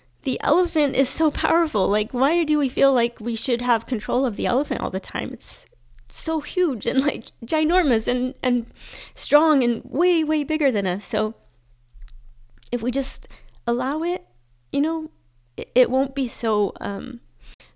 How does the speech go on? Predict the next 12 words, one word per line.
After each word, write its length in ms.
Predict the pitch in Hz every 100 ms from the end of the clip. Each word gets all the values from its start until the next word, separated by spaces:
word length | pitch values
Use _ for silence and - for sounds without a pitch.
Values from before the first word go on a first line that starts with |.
| _
we 160 | 247 247
won't 240 | 262 269
put 160 | 254 254
so 100 | 240
much 260 | 196 -
pressure 280 | - 208 233
on, 180 | 208 208 -
on 200 | - 214
ourselves 640 | 196 190 - 208 240 254
to, 180 | - 196
like, 280 | 67 - -
ha-, 100 | 240